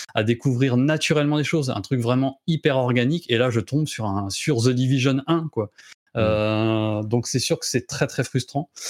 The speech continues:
Speaker 1: Euh, après, le cœur gameplay, on est quand même sur, bah, le, un shooter, euh, d'Arkane, donc super fluide, des pouvoirs. Donc il y a quatre personnages au choix, hein, comme le jeu est axé sur la coop.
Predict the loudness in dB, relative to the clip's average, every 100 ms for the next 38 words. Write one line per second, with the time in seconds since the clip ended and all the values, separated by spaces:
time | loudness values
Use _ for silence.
0 | -10 -10 -2 2 2 2 2 2 0 0
1 | 0 0 0 0 0 -2 0 2 2 2
2 | 0 0 -2 -2 -2 0 0 0 -2 0
3 | 0 2 2 2 0 0 -2 -4 -4 -2
4 | 0 0 0 0 0 0 0 0 0 2
5 | 0 -2 -8 -12 -8 -2 -2 -2 -4 -2
6 | 0 0 2 0 0 -2 0 2 2 0
7 | 0 -2 -2 -14 -10 -2 -2 0 0 2
8 | 0 0 -2 0 0 0 0 0 2 2
9 | 2 2 0 -4 -4 0 0 2 0 0